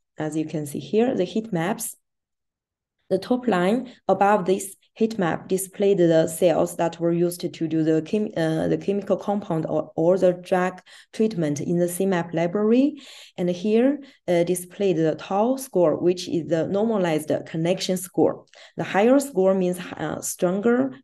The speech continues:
connection. So, uh, you can see the C map analysis unveiled bromodomain inhibitors as a top drug, uh, that could revert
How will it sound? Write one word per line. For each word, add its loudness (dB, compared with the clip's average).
connection. -4
So, 0
uh, 8
you 0
can -2
see 0
the 2
C -2
map 0
analysis -4
unveiled 0
bromodomain 2
inhibitors -2
as 0
a 0
top -2
drug, 0
uh, -2
that 0
could -2
revert 0